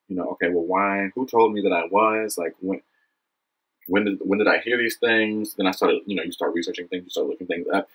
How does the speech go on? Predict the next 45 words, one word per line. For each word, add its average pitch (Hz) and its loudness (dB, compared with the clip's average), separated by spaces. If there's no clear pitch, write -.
And 117 6
then 330 8
you 330 4
can - 4
see, 202 4
oh, 196 10
well, 147 10
I 160 8
maybe 170 6
believe 151 10
this 196 -4
a 147 8
little 123 4
bit 151 10
because 143 6
of 139 8
this 160 4
is 156 -4
what 156 8
I 160 10
was 147 4
told 151 6
for 165 6
so 123 4
long. 101 4
So, - 0
of - -4
course, - 4
that's 123 2
gonna 117 -2
be 110 -2
something 107 -2
I'm 98 0
gonna 92 0
pick - 0
up 92 2
because - 2
how - 10
else - 4
am 107 -2
I 95 2
gonna 90 -2
understand 85 -8
anything? 82 -6
Okay, - 2